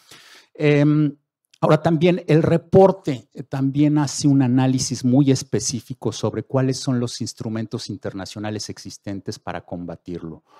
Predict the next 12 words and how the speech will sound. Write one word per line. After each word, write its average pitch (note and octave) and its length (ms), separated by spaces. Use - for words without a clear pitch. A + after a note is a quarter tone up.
Uno D3 300
de C3+ 100
ellos C3 300
es A2+ 260
el C3+ 100
Convenio A#2 420
sobre G2 280
Ciberdelincuencia F#2+ 1000
del G2 140
Consejo F#2+ 500
de F#2+ 60
Europa, F#2 460